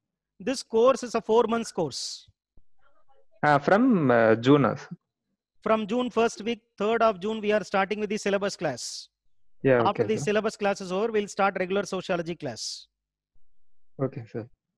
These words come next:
Speaker 1: So three, uh, four months it will take, Pa.
Speaker 2: Okay, sir. Sir, how
Speaker 1: Uh,
Speaker 2: many test series you will conducting, sir, regarding sociology?
Speaker 1: See, there are, uh, test series is an, an integrated component of the full sociology course.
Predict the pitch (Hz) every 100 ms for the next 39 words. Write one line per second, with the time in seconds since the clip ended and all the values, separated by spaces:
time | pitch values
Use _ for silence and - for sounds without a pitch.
0 | _ _ 202 - 208 254 214 - 170 165
1 | 214 247 226 254 - 202 190 180 - 123
2 | _ _ _ _ - - - - - -
3 | 135 - 117 - 131 - - - - 185
4 | 147 170 214 220 185 180 - 220 208 180
5 | 160 131 110 110 107 101 104 107 123 117
6 | 117 120 117 - 117 131 123 104 - _
7 | - 254 208 208 196 190 180 160 151 135
8 | - 175 202 208 - 247 240 254 233 226
9 | 190 185 - 180 175 180 196 226 214 202
10 | 202 180 175 185 190 185 175 165 185 175
11 | - 156 214 214 196 180 185 170 147 156
12 | - 196 214 -